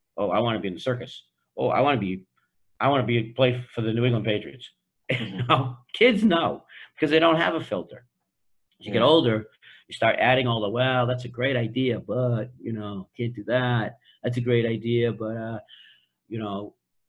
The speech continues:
Speaker 1: and you make up all the shit in your head of why you can't do it. So that's what gets people stuck, is they, they, they start thinking in terms of,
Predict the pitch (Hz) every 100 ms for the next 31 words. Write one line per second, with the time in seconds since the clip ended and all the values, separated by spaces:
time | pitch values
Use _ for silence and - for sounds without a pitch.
0 | - 151 170 175 190 185 160 156 160 185
1 | 175 160 139 135 185 - - _ _ _
2 | - 117 - 113 123 123 120 135 113 -
3 | 165 - - _ _ _ _ _ 147 139
4 | 190 233 220 175 - 165 - 131 - -
5 | - - - _ _ - 123 123 - _
6 | _ _ _ _ 104 - 139 127 117 -
7 | 120 120 113 - 117 107 - 156 180 175
8 | 156 139 131 127 123 117 104